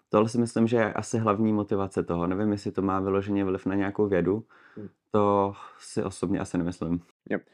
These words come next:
Speaker 2: My máme někdy trochu problém, když hledáme veličenstva, dostaneme nějakou nominaci, tak často akademici nebo studenti nechtějí úplně propagovat svoji vlastní vědu a spíš chtějí na tom pracovat,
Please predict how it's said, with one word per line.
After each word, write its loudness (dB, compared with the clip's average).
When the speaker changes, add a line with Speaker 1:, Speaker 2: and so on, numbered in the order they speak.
Speaker 2:
My 4
máme 4
někdy -2
trochu -4
problém, 4
když -4
hledáme 2
veličenstva, 0
dostaneme 0
nějakou 0
nominaci, -2
tak 4
často 2
akademici 2
nebo 4
studenti -2
nechtějí 2
úplně 2
propagovat 6
svoji 0
vlastní 0
vědu 4
a 2
spíš -4
chtějí 2
na 2
tom -2
pracovat, 4